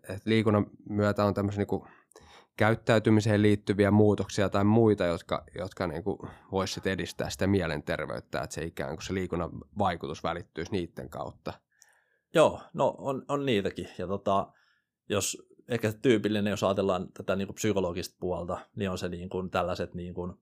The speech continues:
Speaker 2: tietynlaiset psykososiaaliset asiat, kuten vaikka, että liikunta voi parantaa itsetuntoa,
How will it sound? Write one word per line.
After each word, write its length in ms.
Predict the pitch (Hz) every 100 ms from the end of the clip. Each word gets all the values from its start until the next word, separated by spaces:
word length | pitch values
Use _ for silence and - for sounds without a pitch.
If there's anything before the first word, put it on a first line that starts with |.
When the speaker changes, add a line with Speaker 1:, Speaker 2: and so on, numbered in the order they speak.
| _ - - _ _
Speaker 2:
tietynlaiset 400 | 101 98 92 -
psykososiaaliset 760 | - 98 90 87 92 87 87
asiat, 280 | 90 87 -
kuten 240 | - 90 85
vaikka, 460 | 82 - - 78
että 420 | 90 _ 90 87 -
liikunta 460 | 98 95 92 90
voi 260 | 90 90 87
parantaa 720 | - 104 90 87 92 85 - _ _ _ _
itsetuntoa, 1000 | 104 - 98 - 98 87 82 87 82